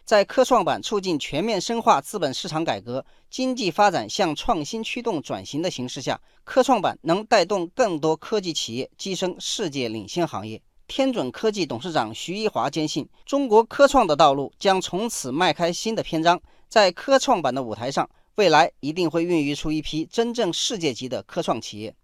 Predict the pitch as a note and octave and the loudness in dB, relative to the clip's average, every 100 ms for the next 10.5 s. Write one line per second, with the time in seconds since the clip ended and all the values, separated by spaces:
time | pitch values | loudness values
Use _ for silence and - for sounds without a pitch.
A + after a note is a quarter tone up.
0 | _ - F#3+ A3+ B3+ B3 E3+ A3 C4 F#3+ | _ 0 2 2 0 0 0 0 2 2
1 | C#3 A#2 F3 D3 A2+ - D#3+ F#3 D3+ D#3+ | 0 -6 -4 -4 -4 -6 -4 -2 -2 0
2 | G3+ - _ _ _ B3+ A#3 C#3 - A#3+ | -2 -2 _ _ _ 4 4 0 -2 2
3 | A#3 C#3+ G#2+ _ E3+ G#3 A3 G#3+ G#3+ B3 | 4 2 -2 _ -2 2 4 4 2 -2
4 | G3+ G#3 - C#4 A3+ E3 F3+ E3+ G2+ - | 0 -2 -2 -4 -2 2 2 2 -4 -4
5 | F#3+ G3 E3+ F3+ G3 B2+ - _ _ D#3 | -2 -2 -4 -8 -8 -8 -12 _ _ 0
6 | E3+ G#3+ B3 F#3 - B3 E3+ F#3 - B3+ | 4 6 6 6 6 4 6 2 2 0
7 | B3 B3+ - - - F3+ C#3+ F3 F3+ A#3 | 4 4 4 0 0 2 2 0 0 2
8 | A3+ A3+ F3 _ C#3+ D3 C#3+ - G3 A#3 | 6 4 2 _ -2 0 0 0 2 2
9 | E3 A2 C3+ C#3 A3 F#3+ D3+ D#3+ A#2+ - | -2 -2 -2 0 2 2 0 -2 -2 -4
10 | G3+ C3 F3+ C3+ F#2+ | -4 -4 -6 -8 -12